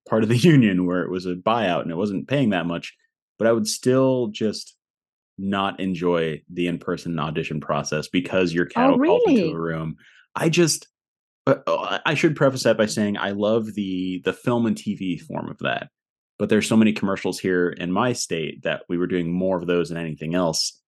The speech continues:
Speaker 1: So when you went in
Speaker 2: Yeah.
Speaker 1: for commercials, it was just like a, "All right, they're gonna see you for five seconds, and then, uh, then you're walking out, and then that's it. You just wasted gas
Speaker 2: Oh,
Speaker 1: and <laughs>
Speaker 2: commercials are
Speaker 1: all this
Speaker 2: brutal.
Speaker 1: other stuff."
Speaker 2: Commercials are brutal, and, and I
Speaker 1: Yeah.
Speaker 2: agree with you. I think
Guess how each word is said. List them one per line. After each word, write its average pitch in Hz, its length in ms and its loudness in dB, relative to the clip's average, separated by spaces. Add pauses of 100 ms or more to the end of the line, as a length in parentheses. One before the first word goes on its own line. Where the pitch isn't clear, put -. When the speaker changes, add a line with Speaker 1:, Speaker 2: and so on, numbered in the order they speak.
(160)
Speaker 1:
So - 140 -4
when 101 80 2
you 98 80 2
went 98 100 2
in 95 80 2
Speaker 2:
Yeah. 95 60 -4
Speaker 1:
for 95 80 0
commercials, 92 580 -2
it 80 40 -2
was 78 140 -6
just 78 160 -10
like 76 200 -4
a, 76 100 0 (800)
"All 175 80 4
right, 170 200 4
they're 123 120 0
gonna 123 140 4
see 131 160 4
you 123 120 6
for 113 180 0
five 117 320 0
seconds, 135 500 -4
and 107 120 0
then, 107 260 0
uh, 107 240 -2
then 107 120 -4
you're 110 120 -2
walking 120 460 -4
out, 117 340 -8
and 90 220 -4
then 85 180 -2
that's 95 300 -2
it. 90 320 -2
You 107 100 0
just 107 160 -4
wasted 95 320 -2
gas 170 460 4
Speaker 2:
Oh, - 20 -10 (360)
Speaker 1:
and - 180 0 (300)
<laughs> 214 100 8
Speaker 2:
commercials 247 480 4
are 190 40 2
Speaker 1:
all 156 40 -6
this 143 80 0
Speaker 2:
brutal. 202 360 2
Speaker 1:
other 214 80 -2
stuff." 202 120 -2
Speaker 2:
Commercials 214 420 -2
are 185 60 -2
brutal, 190 320 0
and, 175 120 -8 (300)
and 185 140 -4
I 202 120 -2
Speaker 1:
Yeah. 196 40 -2
Speaker 2:
agree 185 200 -2
with 165 120 -6
you. 160 100 -6
I 165 120 -4
think 175 220 -18